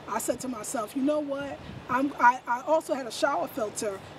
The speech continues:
and I, I, the shower filter works great, the bath not so good. My husband said, "Why don't you run the shower into the bathtub until it fills up,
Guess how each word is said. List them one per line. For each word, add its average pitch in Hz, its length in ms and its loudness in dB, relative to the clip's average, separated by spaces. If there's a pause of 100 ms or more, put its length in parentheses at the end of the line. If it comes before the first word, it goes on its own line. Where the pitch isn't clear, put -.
and 233 120 -2
I, 226 260 0
I, 220 180 -2
the 214 140 -4
shower 311 280 4
filter 302 320 -2
works 208 440 -4
great, 311 360 8
the - 80 -16
bath 269 320 -6 (100)
not 220 220 -4
so 202 200 -8
good. 415 260 -2 (360)
My - 100 -2
husband 349 360 -4
said, 247 300 -8
"Why 220 260 -2
don't 427 340 -8
you 226 380 -8 (400)
run 240 280 2
the 359 80 0
shower 208 760 -2 (320)
into 240 220 -6
the 349 120 -4
bathtub 220 760 -4 (220)
until 214 280 -8
it - 80 -6
fills 302 380 0
up, 220 240 -6